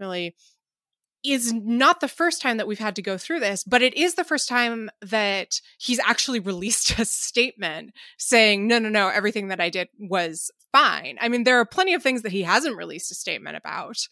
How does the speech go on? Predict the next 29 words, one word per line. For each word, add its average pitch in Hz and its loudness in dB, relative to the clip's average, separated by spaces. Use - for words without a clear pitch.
that 202 2
are 185 -2
equally 247 2
concerning 160 -8
that 160 -12
have 175 -10
to - -12
do 165 -8
with 185 -4
Trump's 180 -8
erratic 165 -6
behavior 175 -10
in 185 -12
the 175 -10
last 170 -10
few 208 -14
months 185 -14
of 190 -16
his 180 -14
presidency. 190 -10
So 240 -2
I 262 2
did 330 0
find 240 0
it 220 -10
kind 190 -8
of 175 -12
funny 190 -6
that, 165 -10